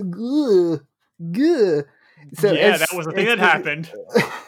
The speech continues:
Speaker 1: That sounds, I, I don't remember all details. Anyways, moving on. So as the story evolves from there, so that's our hook after chapter two, if you will, of, like, what? You're supposed to go after Jim Gordon.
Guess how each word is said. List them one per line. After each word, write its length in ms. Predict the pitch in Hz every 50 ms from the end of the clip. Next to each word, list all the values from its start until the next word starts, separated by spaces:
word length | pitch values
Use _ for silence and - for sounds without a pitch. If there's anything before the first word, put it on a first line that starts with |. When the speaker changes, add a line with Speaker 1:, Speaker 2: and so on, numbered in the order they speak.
| - - _ - 240 - - _ _ _ _ _ - - _ _ _ _ _ _ _ _ _ _ _ _
Speaker 1:
That 120 | - 139 139
sounds, 600 | - - - - 220 269 269 220 - - - - _ _ _ _ _ _ _ _ _ _ _ _ _ _ _
I, 60 | -
I 180 | 147 165 - -
don't 160 | 156 175 180
remember 260 | - 160 156 151 147
all 80 | 131 131
details. 440 | 127 131 120 - - 95 - - - _ -
Anyways, 360 | 202 190 180 151 123 - - - - - -
moving 220 | - 185 180 175 147
on. 140 | 113 101 - - - - _ _
So 460 | - - 185 175 170 165 160 156 - _ _ _ _ _ _ _ _ 185 170 151
as 180 | 175 175 160
the 100 | 185 190
story 500 | - - - - 233 226 220 226 226 180
evolves 640 | 185 170 151 - - 156 147 143 143 143 147 143 -
from 220 | - - 151 139 135
there, 200 | 131 131 131 127
so 120 | - -
that's 240 | 139 151 156 151 -
our 120 | 147 123
hook 340 | - - - 165 151 147 -
after 340 | 135 123 - - 127 120 113
chapter 400 | - - - 151 131 - 135 127
two, 240 | - - 147 139 135
if 140 | 127 131
you 120 | - 120 120
will, 280 | 117 113 113 117 110
of, 80 | 113 117
like, 200 | 113 110 107 -
what? 280 | 139 135 156 180 - -
You're 220 | - - - _
supposed 260 | - - - 170 156 -
to 60 | 156
go 80 | 160
after 280 | 156 151 139 - 143 135
Jim 280 | 127 135 156 156 151 143
Gordon. 380 | 160 175 175 160 143 139 139